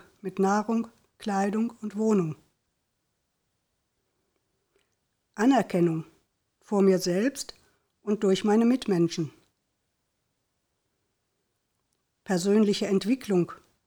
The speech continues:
durch lebenslanges Lernen. Soziale Kontakte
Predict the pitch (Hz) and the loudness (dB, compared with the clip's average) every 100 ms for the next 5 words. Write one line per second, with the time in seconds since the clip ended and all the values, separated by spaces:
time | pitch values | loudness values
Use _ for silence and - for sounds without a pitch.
0 | _ 190 175 190 202 214 220 233 233 220 | _ -8 -4 0 2 0 -2 -2 -2 -2
1 | 202 185 185 165 - _ _ _ _ _ | -2 0 0 -2 -6 _ _ _ _ _
2 | _ _ _ _ _ _ _ _ _ _ | _ _ _ _ _ _ _ _ _ _
3 | _ _ _ _ _ _ _ _ _ _ | _ _ _ _ _ _ _ _ _ _
4 | _ _ _ _ _ - 208 - 196 185 | _ _ _ _ _ -6 -4 0 0 2
5 | 185 185 202 196 247 - - 175 | 0 2 2 2 0 -2 -6 -6